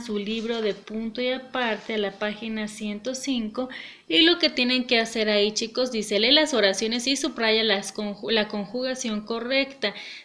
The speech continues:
Deben, eh, deben de subrayar, supongamos, si se escribe corrijo con J o corrijo con G".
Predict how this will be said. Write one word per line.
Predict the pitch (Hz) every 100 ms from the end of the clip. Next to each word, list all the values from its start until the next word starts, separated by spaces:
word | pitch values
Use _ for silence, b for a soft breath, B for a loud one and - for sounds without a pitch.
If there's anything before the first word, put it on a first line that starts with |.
| _
Deben, | 294 311 330 294
eh, | 233 202 202
deben | 240 269 269
de | 226 214 202 196
subrayar, | 196 220 262 247 214 214 226 226
supongamos, | - 196 202 208 214 220 214
si | 208 190 185
se | 190
escribe | 185 190 214 208 214
corrijo | 190 202 240 247 247
con | 190 185
J | - 277 269 285 247
o | 220
corrijo | 202 196 214 233 220
con | 220 214
G". | - 302